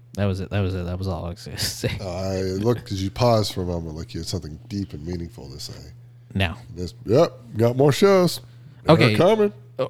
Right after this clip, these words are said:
Speaker 1: while I have you here, I got a question for you 'cause it reminded me with this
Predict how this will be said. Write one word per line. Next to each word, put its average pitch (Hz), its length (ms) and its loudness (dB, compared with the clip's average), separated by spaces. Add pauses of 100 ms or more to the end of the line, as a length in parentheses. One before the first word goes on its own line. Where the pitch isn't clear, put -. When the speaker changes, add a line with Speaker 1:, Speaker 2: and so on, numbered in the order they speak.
(460)
Speaker 1:
while 151 360 4
I 196 80 8
have 170 200 6
you 120 80 6
here, 113 160 6
I 107 60 4
got 117 120 4
a 107 60 4
question - 300 0
for - 200 -6
you 85 80 -10
'cause 110 300 -8
it 98 140 -4
reminded 113 420 4
me 107 120 6
with 98 180 2
this - 300 -4